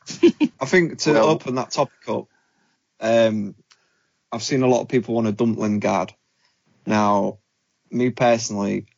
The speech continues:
Speaker 2: I've got him in my team. I'm probably gonna hold. Um, people are speculating whether Sanchez is gonna take his place or whatever, but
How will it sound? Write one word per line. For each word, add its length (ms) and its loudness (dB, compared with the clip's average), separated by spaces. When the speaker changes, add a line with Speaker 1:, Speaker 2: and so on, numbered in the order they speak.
Speaker 2:
I've 180 0
got 120 0
him 80 0
in 100 0
my 140 0
team. 320 -2
I'm 160 0
probably 220 2
gonna 140 2
hold. 380 2
Um, 480 2
people 260 0
are 100 0
speculating 640 -2
whether 160 -4
Sanchez 380 -4
is 100 -10
gonna 160 -8
take 240 -6
his 120 -12
place 340 0
or 80 0
whatever, 320 0
but 180 -6